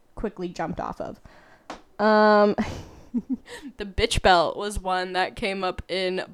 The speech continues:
bold letters when I Google searched trends of twenty twenty. If you don't know what that is, it is a fanny pack from, I think the main one is from Lululemon,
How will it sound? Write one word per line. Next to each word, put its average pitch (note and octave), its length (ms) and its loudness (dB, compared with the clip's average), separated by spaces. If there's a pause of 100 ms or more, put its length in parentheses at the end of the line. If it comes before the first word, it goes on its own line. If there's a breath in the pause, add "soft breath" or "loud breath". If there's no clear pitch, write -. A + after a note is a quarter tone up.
bold G#3 300 -2
letters F3+ 420 0
when F3+ 160 -4
I F3 120 -4
Google G3 340 -4
searched F3+ 500 -8 (160)
trends F#3 460 0
of - 180 -6
twenty F3+ 320 0
twenty. D#3 460 -6 (440 soft breath)
If - 160 -14
you G3 140 -8
don't F3+ 380 -6
know C4+ 120 -2
what D4+ 200 -2
that C#4 160 4
is, G3+ 460 -2 (100)
it F#3+ 160 -2
is F#3 320 0
a F#3 180 0
fanny A#3 440 4
pack - 560 -2 (440 soft breath)
from, G3 760 4 (440)
I G#3+ 100 0
think C4+ 280 2
the D4 80 -2
main G3 360 2
one G#3+ 180 0
is F#3+ 180 -2
from F3+ 360 0
Lululemon, F3+ 800 -2